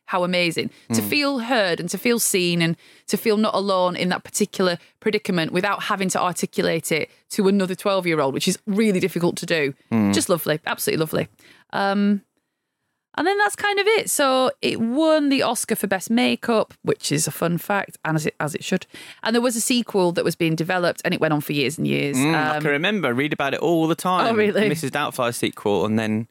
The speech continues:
Speaker 1: Robin Williams wasn't happy with the script, and
Speaker 2: Yeah.
Speaker 1: it, it all sort of fizzled out. And then obviously it, with something with Robin Williams, it cannot happen now. I'm, I don't know if it would ever come
Speaker 2: Mm.
Speaker 1: back to life. There is a musical version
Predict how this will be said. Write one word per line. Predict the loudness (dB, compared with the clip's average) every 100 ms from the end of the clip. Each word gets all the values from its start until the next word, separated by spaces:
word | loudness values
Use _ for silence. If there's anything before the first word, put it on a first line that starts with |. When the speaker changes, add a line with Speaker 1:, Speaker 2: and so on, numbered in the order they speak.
| _
Speaker 1:
Robin | -2 0 0
Williams | 0 0
wasn't | 0 0
happy | -2 -4
with | -4
the | -2
script, | -4 -2 -2 -2 -2
and | -2
Speaker 2:
Yeah. | 0
Speaker 1:
it, | 0
it | 2
all | 0
sort | 0 -2
of | -2
fizzled | -4 -2 0
out. | 0
And |
then | 0
obviously | 0 -2 -2
it, | -2 -2 -2
with | 0 0 0
something | 0 0
with | 0
Robin | -2 0
Williams, | 2 2 2 0
it | 0
cannot | 0 0
happen | -4 -4 -2
now. | 0 -2 -2
I'm, | -2 -2
I | -2
don't | 0 0
know |
if | 0 -2
it | -2
would | -2
ever | 0 0 0 0
come | -2 0
Speaker 2:
Mm. |
Speaker 1:
back | 0
to | -2
life. | -4 -4 -4
There | 0 2
is | 0
a | 2
musical | 0 0 -2 0
version | 2 0 0 -4